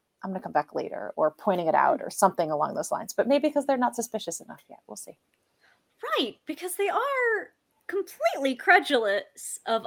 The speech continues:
Speaker 2: all of your N P Cs, so
Speaker 1: <laughs>
Speaker 2: surely they're very comfortable with everyone going into this
Speaker 1: Yes.
Speaker 2: authorized personnel
Speaker 1: Of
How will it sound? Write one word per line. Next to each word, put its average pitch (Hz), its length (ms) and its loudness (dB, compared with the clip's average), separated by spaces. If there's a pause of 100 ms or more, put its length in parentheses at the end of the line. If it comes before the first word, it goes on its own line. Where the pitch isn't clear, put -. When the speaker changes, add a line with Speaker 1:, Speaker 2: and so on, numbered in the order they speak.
(140)
Speaker 2:
all 415 260 8
of 247 100 2
your 240 140 2
N 254 160 6
P 240 200 -6
Cs, 302 400 4
so 262 140 6
Speaker 1:
<laughs> - 0 -
Speaker 2:
surely 403 720 6
they're 247 160 4
very 339 280 0
comfortable 349 560 -4
with 214 100 -8
everyone 202 260 -2
going 208 220 -2
into 208 180 -6
this 202 120 4
Speaker 1:
Yes. 202 140 6
Speaker 2:
authorized 202 500 0
personnel 196 500 0
Speaker 1:
Of - 60 -4